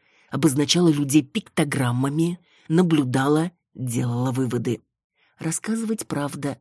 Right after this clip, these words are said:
боялась. Кому? Королю?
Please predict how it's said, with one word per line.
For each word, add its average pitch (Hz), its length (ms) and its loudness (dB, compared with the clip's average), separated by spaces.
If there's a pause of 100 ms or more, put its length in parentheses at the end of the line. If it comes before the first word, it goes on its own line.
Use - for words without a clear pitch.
(120)
боялась. 135 840 -6 (340)
Кому? 143 460 -6 (280)
Королю? 156 520 -2